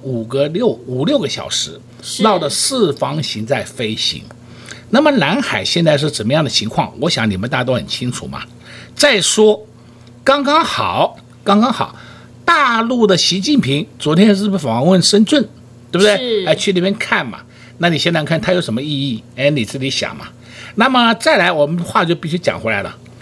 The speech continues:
Speaker 1: 美国的飞机在那边飞了五六个小时，怎么你们没有讲那个地方是大陆的领土啊，大陆的领空啊？你们开骂啊？你们为什么不敢开骂？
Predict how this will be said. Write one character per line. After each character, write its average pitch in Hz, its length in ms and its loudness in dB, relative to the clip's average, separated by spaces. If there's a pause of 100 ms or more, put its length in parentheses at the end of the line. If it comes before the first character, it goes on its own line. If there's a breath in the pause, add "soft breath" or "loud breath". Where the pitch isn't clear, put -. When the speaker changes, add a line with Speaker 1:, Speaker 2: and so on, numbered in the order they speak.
(340 loud breath)
Speaker 1:
美 233 260 4
国 233 160 2
的 359 120 4
飞 277 200 2
机 262 140 0
在 247 120 2
那 254 60 2
边 254 120 4
飞 254 200 2
了 247 80 4
五 180 200 4
六 220 100 4
个 202 80 2
小 143 180 0
时， 127 280 -2 (280)
怎 185 160 2
么 226 120 6
你 220 100 4
们 202 160 4
没 240 80 4
有 247 140 4
讲 139 200 0
那 180 60 2
个 175 80 2
地 165 80 4
方 160 160 2
是 151 240 -2
大 151 240 -4
陆 147 140 -2
的 123 100 0
领 113 220 -2
土 82 180 -8
啊， 76 180 -10 (300 loud breath)
大 190 160 0
陆 175 180 0
的 131 100 -4
领 107 180 -4
空 127 180 -2
啊？ 117 180 -4 (380 loud breath)
你 190 180 4
们 196 140 4
开 240 240 0
骂 226 280 4
啊？ 185 140 -4 (100)
你 151 80 0
们 190 100 4
为 247 80 6
什 - 20 8
么 185 80 4
不 196 80 -2
敢 156 140 -2
开 160 160 0
骂？ 143 200 0